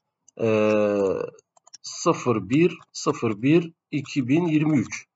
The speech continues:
Burası da sıfır iki sıfır bir iki bin yirmi üç.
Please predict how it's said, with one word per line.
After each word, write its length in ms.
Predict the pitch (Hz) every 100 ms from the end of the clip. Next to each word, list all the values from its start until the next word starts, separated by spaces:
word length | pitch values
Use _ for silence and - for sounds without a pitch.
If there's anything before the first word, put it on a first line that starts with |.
| _ _ _ _ -
Burası 300 | 143 113 113
da 260 | 131 147
sıfır 320 | - - 151 117
iki 300 | 107 - 98
sıfır 480 | - 131 117 101
bir 260 | 98 104 - _ _ _ -
iki 360 | 117 - 120 104
bin 140 | 95
yirmi 320 | 92 87 92
üç. 380 | 95 165 165 -